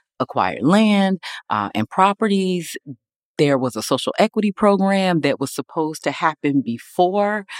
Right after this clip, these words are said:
folks came, the larger players came to market. Uh, that was a failure, uh, especially in places like L A, but in the northern part of the state, California, or I'm sorry, Oakland, uh, where this kind of, like,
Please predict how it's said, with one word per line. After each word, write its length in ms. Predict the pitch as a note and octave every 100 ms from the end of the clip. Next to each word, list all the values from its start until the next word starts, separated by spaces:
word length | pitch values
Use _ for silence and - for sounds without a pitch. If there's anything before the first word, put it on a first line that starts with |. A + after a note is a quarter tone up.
| - -
folks 240 | D#3+ -
came, 440 | - F3 F3+ F3 -
the 100 | C3
larger 340 | C3+ D#3 D#3+
players 420 | E3 E3+ E3+ D3+ -
came 300 | F3+ F3 F3+
to 100 | F3+
market. 500 | F3 F3 - F3 E3 - - -
Uh, 120 | - -
that 280 | B2+ C3 F3
was 120 | E3
a 80 | E3+
failure, 600 | F#3 F#3 F3 F3 F3 F3 - - -
uh, 260 | B2 A2+ -
especially 420 | - F3+ E3+ F3
in 80 | E3
places 340 | F3 E3+ E3
like 200 | E3+ E3 -
L 220 | E3+ E3+
A, 300 | E3+ E3+ E3+
but 380 | C3+ C3+ B2 A2+ _ _ _ _ _
in 420 | C#3 B2+ B2 A#2+ A#2+ _ _ _
the 120 | C#3+
northern 420 | C3 B2+ G#3 A#3 F#3
part 200 | D3+ C3+
of 60 |
the 120 | C3
state, 360 | C3 - C3+ -
California, 840 | - A#2+ A2 - C4 C4+ F#3+ E3+ D#3+ - - - -
or 180 | D3 D3
I'm 140 | C3 C3+
sorry, 260 | C3 A#2 -
Oakland, 480 | A#3+ - D3+ C3+ - - -
uh, 280 | - G#2+ - - _
where 200 | D3 D3
this 200 | C#3 C3+
kind 240 | - C#3 C3
of, 120 | B2
like, 300 | B2 A2+